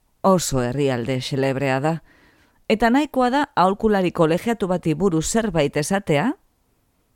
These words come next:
Rigatik Kamtxatkaraino, titulo bera daukaten guztiek beren burua aipatutzat jotzeko. Eta gauza bera gertatzen da beste titulu edo gradu guztiekin.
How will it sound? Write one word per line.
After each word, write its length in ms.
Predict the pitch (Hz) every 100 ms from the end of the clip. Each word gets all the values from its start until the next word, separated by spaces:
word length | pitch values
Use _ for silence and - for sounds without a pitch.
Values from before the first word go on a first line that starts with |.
| -
Rigatik 680 | 175 202 214 220 165 156 _
Kamtxatkaraino, 1120 | 151 156 147 208 - - 139 135 139 196 359 _ _ _ _ - - _
titulo 380 | 311 320 294 269
bera 200 | 294 285
daukaten 540 | 240 247 240 220 190
guztiek 560 | 220 185 - 240 294 233
beren 320 | 165 165 165
burua 360 | 175 196 302 - -
aipatutzat 1120 | 165 147 - 170 175 170 165 - 143 - - - 127
jotzeko. 540 | 123 - - - - - _ _ _ _ _ _ _ _ _ _ -
Eta 280 | 147 139
gauza 420 | 120 107 117 - 120
bera 240 | 135 175
gertatzen 600 | 160 - 127 131 170 180
da 160 | 208 233
beste 360 | 147 147 180
titulu 680 | 143 147 135 170 202 233 180
edo 240 | 135 131 131
gradu 300 | 135 139 143
guztiekin. 680 | 127 127 123 104 - 233